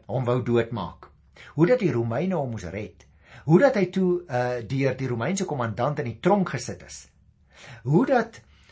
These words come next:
eh, hy toe daarna voor die Joodse Raad verskyn het.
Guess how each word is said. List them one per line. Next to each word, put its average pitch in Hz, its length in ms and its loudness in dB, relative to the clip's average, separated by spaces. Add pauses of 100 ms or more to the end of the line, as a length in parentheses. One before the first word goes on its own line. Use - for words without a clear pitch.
(100)
eh, 123 420 -2
hy 139 220 2
toe 160 320 2
daarna 139 600 0 (140)
voor 160 280 0
die 127 100 -2
Joodse 131 320 -2
Raad 143 360 -4
verskyn - 420 -10
het. - 180 -20